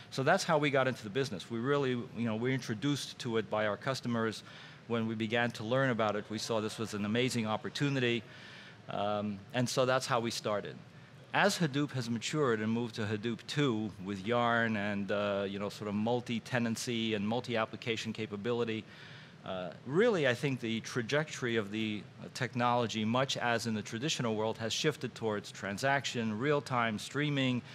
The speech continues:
things that are, uh, I think, more, let's say, attractive, have more hype, but there's still a tremendous amount of batch. And as organizations, uh, really kind of mature along, again, that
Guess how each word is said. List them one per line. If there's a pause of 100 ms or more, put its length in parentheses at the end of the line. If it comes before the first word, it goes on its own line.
(320)
things
that
are, (440)
uh,
I
think,
more, (280)
let's
say,
attractive,
have
more
hype, (580)
but
there's
still
a
tremendous
amount
of
batch. (520)
And
as
organizations, (280)
uh, (200)
really
kind
of
mature
along,
again,
that